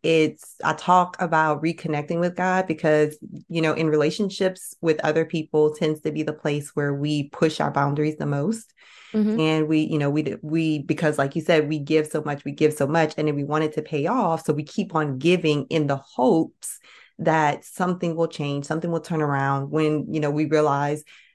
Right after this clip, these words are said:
Speaker 1: or sometimes don't realize, that we cannot change another person,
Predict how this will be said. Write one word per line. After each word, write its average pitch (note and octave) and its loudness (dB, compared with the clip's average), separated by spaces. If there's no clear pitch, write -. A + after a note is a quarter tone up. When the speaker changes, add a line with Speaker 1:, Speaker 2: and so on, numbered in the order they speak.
Speaker 1:
or D3+ 6
sometimes F3 0
don't G3 0
realize, D3 0
that D3+ -2
we D#3+ -4
cannot E3+ -2
change D#3+ -2
another D3 0
person, E3+ -2